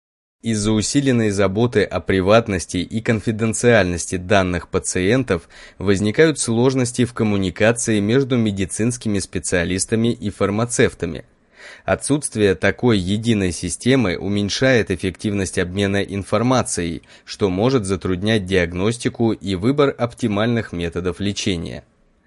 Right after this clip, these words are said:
Организация такой базы данных, которая бы обеспечивала безопасное хранение и передачу медицинской информации,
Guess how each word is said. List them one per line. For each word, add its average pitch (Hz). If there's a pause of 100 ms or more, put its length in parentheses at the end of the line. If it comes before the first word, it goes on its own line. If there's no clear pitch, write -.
(400)
Организация 98
такой 101
базы 95
данных, 87
которая 98
бы 101
обеспечивала 98
безопасное 95
хранение 95
и -
передачу 107
медицинской 90 (120)
информации, 90